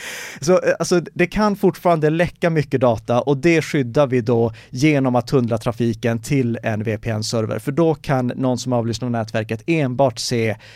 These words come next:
mängden data vi överför och att vi använder en V P N-tjänst, inte någonting annat. Men kom ihåg, V P N-tjänsten,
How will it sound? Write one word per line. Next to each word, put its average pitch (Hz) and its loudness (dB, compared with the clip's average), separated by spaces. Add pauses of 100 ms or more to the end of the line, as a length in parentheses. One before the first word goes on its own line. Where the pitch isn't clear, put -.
(200)
mängden 135 2
data 110 -2
vi 107 -2
överför 104 -2
och - -4
att 117 -6
vi 123 0
använder 104 -2
en 104 -6
V 107 -4
P 107 -4
N-tjänst, - -10
inte 117 -2
någonting 110 -2
annat. - -10
Men 131 -2
kom 147 2
ihåg, 143 0 (600)
V 120 2
P 120 0
N-tjänsten, 131 0